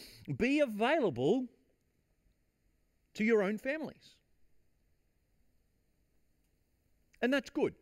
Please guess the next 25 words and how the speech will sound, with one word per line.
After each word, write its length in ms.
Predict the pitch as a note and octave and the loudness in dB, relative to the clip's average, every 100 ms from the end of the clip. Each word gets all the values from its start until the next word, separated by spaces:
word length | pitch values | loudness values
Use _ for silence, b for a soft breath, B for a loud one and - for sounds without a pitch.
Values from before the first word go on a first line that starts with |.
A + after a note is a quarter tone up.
| _ _ _ _ _ _ _ _ _ _ _ _ _ _ | _ _ _ _ _ _ _ _ _ _ _ _ _ _
Now, 180 | B3 F#3 - b - | -2 -2 -6 b -14
for 340 | - B3 - | -4 -4 0
us, 460 | B3 G#3 C#4 - - | 0 2 0 -4 0
as 200 | A3 G3 | 0 0
we've 200 | A3+ - | -6 -2
talked 300 | D4+ F4+ - | 0 0 0
about 300 | F3 B2 - _ | 0 0 -2 _
in 100 | D#3+ | -6
the 80 | D3+ | 0
last 320 | D#3 D3+ - - | 2 0 -2 -10
three 320 | - G3 D3+ | -6 -2 -2
weeks, 480 | E3+ A#3+ B2+ - - b b b b | 0 0 -2 -14 -20 b b b b
we 160 | G#3+ C#4 | -4 -2
do 300 | C#4+ F4+ C4 | 2 2 2
care 280 | - A3 D#3 | 0 0 0
for 160 | D3 | -6
people. 400 | - C#3 G2+ - - - - - A#3 | -6 -6 -6 -14 -20 -20 -20 -10 -4
We 80 | |
do 180 | A3+ D4 | -2 -2
build 320 | F3+ D4 C4 | -2 0 0
healthy 340 | F#3+ C4+ - A#3+ | 2 0 0 -8
communities. 520 | - A#3 C#4 A3 E3+ | -4 -2 0 -2 -2
We 80 | A#3 | -4
do 160 | C#4 | -4
create 460 | A3+ - B3+ B3 | -4 -4 0 0